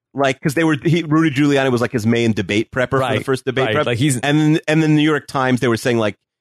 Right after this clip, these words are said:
Speaker 1: he wasn't focusing and they were just, like, trading war stories with, like, the war
Speaker 2: Mm-hmm.
Speaker 1: generals that are, like, so I do think, like, at some point Giuliani may have been like, "Hey,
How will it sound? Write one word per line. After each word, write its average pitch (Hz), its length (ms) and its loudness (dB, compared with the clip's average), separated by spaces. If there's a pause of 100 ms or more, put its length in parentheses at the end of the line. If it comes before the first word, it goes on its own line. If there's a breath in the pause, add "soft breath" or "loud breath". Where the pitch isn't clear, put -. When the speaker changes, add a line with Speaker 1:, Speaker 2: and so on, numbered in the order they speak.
(120)
Speaker 1:
he 127 60 -2
wasn't 131 280 0
focusing 123 520 -2
and 120 100 2
they 101 60 0
were 98 80 0
just, 101 160 -6
like, 107 140 -4
trading 104 340 0
war 101 160 0
stories 110 400 0
with, 95 120 -6
like, 90 220 -8
the 87 240 -6 (340)
war 156 120 -2
Speaker 2:
Mm-hmm. 135 180 2
Speaker 1:
generals 120 440 0
that 110 120 0
are, 98 60 2
like, 95 200 -2 (260)
so 165 100 -2
I 170 100 0
do 214 160 0
think, 165 300 0
like, 131 280 -4 (360)
at 151 140 -2
some 180 360 0
point 156 320 2
Giuliani 131 500 2
may 123 100 2
have 120 100 0
been 117 100 0
like, 110 140 -2
"Hey, 143 320 0